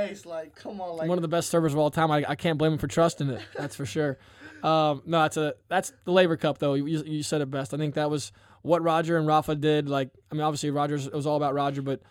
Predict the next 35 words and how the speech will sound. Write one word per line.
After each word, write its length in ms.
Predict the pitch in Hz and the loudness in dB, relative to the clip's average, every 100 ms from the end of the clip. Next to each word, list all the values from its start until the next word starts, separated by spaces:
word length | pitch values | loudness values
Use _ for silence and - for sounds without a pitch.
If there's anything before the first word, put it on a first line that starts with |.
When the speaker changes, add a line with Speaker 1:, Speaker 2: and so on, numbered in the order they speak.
| _ _ - | _ _ -2
Speaker 2:
I 40 | |
mean, 100 | 160 | -2
just 120 | 170 | 0
to 60 | 151 | 0
have 200 | 156 139 | 0 2
Rafa 220 | 147 147 | 0 0
with 220 | 139 143 | 0 0
him, 300 | 151 147 147 - | 0 -2 -2 -8
flying 400 | - 156 156 151 | -6 -2 0 0
in 100 | 151 | -2
for, 260 | 143 143 - | -2 -4 -4
for 160 | 147 | -4
a 80 | 139 | -2
day 260 | 135 139 139 | 0 0 -2
to 60 | |
play 220 | 127 151 143 | -2 -2 0
doubles 260 | 143 139 | 0 0
with 140 | 135 147 | -2 -2
him, 160 | 143 | -2
and 180 | 135 131 - _ _ - | 0 -4 -8 _ _ -8
you 80 | |
could 80 | 175 | -2
just 180 | 190 - | 0 0
see 140 | 208 | 2
how 240 | 196 165 180 | 2 4 2
much 240 | 175 160 | 2 0
it 40 | 143 | -2
meant 220 | 151 143 | -2 -2
to 60 | 143 | -2
Rafa. 300 | 139 135 135 | -2 -2 -4
I 60 | |
think 200 | 139 151 | -4 -2
that 160 | 160 160 | 0 2
was 160 | 160 | 2
like, 240 | 156 147 | 2 0